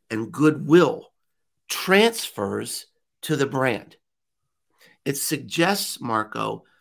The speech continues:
that br-, building a brand in the community is less about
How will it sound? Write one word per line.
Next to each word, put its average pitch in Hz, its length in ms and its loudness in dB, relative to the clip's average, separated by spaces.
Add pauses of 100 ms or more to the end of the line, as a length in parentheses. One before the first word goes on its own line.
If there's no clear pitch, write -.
(340)
that - 240 -8
br-, 165 180 -8 (160)
building 196 500 0
a 135 60 -10
brand 127 640 -2
in 127 120 -6
the 120 80 -8
community 135 640 -6 (600)
is 127 180 0
less 143 520 -2
about 120 480 -2